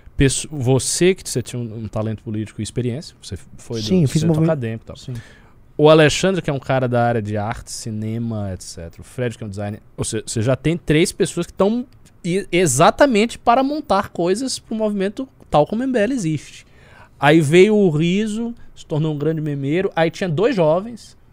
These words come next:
Speaker 1: né, que logo vieram, o Kim e o Holiday, muito expressivos, muito bons, e que
Speaker 2: Tipo
Speaker 1: foram
Speaker 2: assim,
Speaker 1: transformados. E, veja
Speaker 2: onde eu
Speaker 1: só.
Speaker 2: acho um Kim, velho?
Speaker 1: Então,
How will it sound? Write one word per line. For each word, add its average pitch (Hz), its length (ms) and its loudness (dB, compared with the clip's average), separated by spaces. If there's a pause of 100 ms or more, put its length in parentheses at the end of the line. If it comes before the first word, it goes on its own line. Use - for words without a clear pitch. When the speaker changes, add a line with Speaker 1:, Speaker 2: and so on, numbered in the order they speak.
(280)
Speaker 1:
né, 135 240 -4
que - 220 -8
logo 117 200 0
vieram, 107 460 -4
o 117 80 -12
Kim - 200 -10
e 120 40 -4
o 120 60 -6
Holiday, 104 500 -4 (340)
muito 190 440 4
expressivos, 151 840 -10
muito 120 260 -10
bons, 117 320 -6
e 110 40 -8
que - 20 -8
Speaker 2:
Tipo - 120 -8
Speaker 1:
foram 143 120 2
Speaker 2:
assim, 135 120 0
Speaker 1:
transformados. 131 760 -2 (280)
E, 254 380 10
veja 226 160 8
Speaker 2:
onde 302 160 8
eu 294 60 10
Speaker 1:
só. - 60 10
Speaker 2:
acho - 200 8
um 233 60 4
Kim, 254 200 2
velho? 131 400 -4
Speaker 1:
Então, 185 240 4